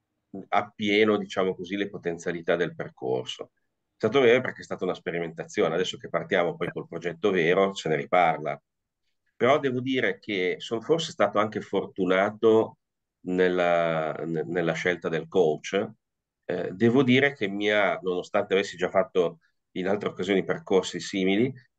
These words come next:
mi ha fatto capire alcune cose, dei, alcuni meccanismi del, del mio modo di, di pensare, del mio modo di agire,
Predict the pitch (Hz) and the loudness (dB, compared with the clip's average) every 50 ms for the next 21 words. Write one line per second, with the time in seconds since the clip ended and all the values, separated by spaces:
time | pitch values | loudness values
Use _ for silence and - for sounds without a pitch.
0 | _ - 95 98 107 107 107 107 104 107 - _ 113 113 117 117 - _ _ _ | _ -6 0 2 4 4 4 2 0 -4 -4 _ -2 -2 -2 -2 -6 _ _ _
1 | _ - 120 117 117 - _ _ _ _ _ - 113 110 110 - 120 123 131 139 | _ -8 -8 -8 -8 -10 _ _ _ _ _ -10 -10 -10 -8 -4 -2 0 2 2
2 | 139 131 117 101 104 - - 117 117 113 113 107 110 - 113 107 104 95 92 85 | 4 2 2 0 -2 -6 -4 -2 0 0 0 0 0 2 4 6 6 6 4 2
3 | 82 87 87 87 85 85 82 95 92 95 95 95 90 90 90 90 90 - - 113 | 2 2 2 2 2 0 -2 -2 0 0 0 -2 -4 -4 -4 -4 -4 -2 0 2
4 | 107 107 101 107 - 110 101 107 113 110 107 95 - - 90 87 85 85 90 87 | 2 2 2 0 0 -4 -2 -2 -4 -6 -6 -8 -8 -10 -8 -8 -4 -4 -2 -2
5 | 87 90 87 85 82 82 82 - - _ _ _ _ _ _ _ _ - 85 90 | -2 -2 0 0 0 -2 -4 -6 -10 _ _ _ _ _ _ _ _ -4 -2 -2
6 | 90 90 92 92 95 98 101 101 101 101 95 87 92 90 90 87 82 82 82 80 | 0 2 2 2 4 4 4 4 4 4 2 0 0 -2 -2 -2 -4 -4 -2 -2
7 | 78 - - - 73 69 85 98 95 87 85 76 78 82 82 87 82 87 104 117 | -2 -2 -2 -2 0 2 4 4 4 2 0 -2 -4 -4 -6 -6 -4 -2 -2 -2
8 | 110 92 95 101 107 117 123 127 127 - | -2 -2 0 0 2 2 0 0 -4 -8